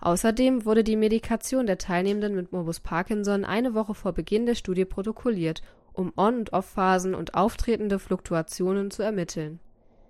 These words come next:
Testungen und Therapiesitzungen wurden nur in den On-Phasen durchgeführt. Bei Schwankungen wäre die Medikation angepasst und die Untersuchungen verschoben worden. Jedoch blieb die Levodopa-Dosierung während der gesamten Interventionszeiträume konstant.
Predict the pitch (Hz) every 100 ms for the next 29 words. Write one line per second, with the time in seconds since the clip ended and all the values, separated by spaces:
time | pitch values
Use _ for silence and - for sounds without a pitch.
0 | _ _ - - 208 - 277 285 285 185
1 | 185 175 160 - 240 254 240 240 233 226
2 | - - 269 269 226 247 214 214 196 190
3 | 214 - 170 165 160 165 160 - 160 -
4 | 151 - - - _ - - - 160 -
5 | 160 160 185 240 247 247 - 214 262 254
6 | 233 226 - 202 - 196 - 262 254 -
7 | 254 254 - - - 269 254 220 202 180
8 | 190 196 196 196 254 208 170 160 156 175
9 | 160 - _ _ _ _ _ _ _ -
10 | 202 185 269 - 214 - 196 180 165 170
11 | 190 196 226 214 196 196 196 196 180 208
12 | 226 240 202 180 175 196 262 269 - 220
13 | 196 190 185 233 254 - 170 165 180 170
14 | 175 233 220 - 165 - -